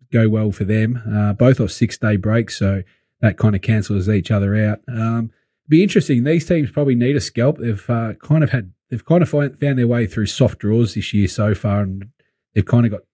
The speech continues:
teams at their weaker points. But, uh, all you can do is win. So it'd be a good test for both sides to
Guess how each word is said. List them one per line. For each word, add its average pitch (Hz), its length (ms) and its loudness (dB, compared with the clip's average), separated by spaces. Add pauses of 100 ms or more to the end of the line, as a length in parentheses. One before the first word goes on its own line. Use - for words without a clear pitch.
teams 110 280 2
at 104 100 -4
their 107 120 -2
weaker 104 320 0
points. 117 400 0
But, 98 240 -6
uh, 107 220 0
all 117 120 2
you 110 80 2
can 104 160 -4
do 104 140 0
is 95 120 -2
win. 101 220 0
So 101 200 -6
it'd 98 80 -8 (260)
be 117 80 2
a 110 40 2
good 151 280 2
test 131 260 -2
for 110 80 -4
both 107 260 0
sides 107 380 -2
to 101 300 0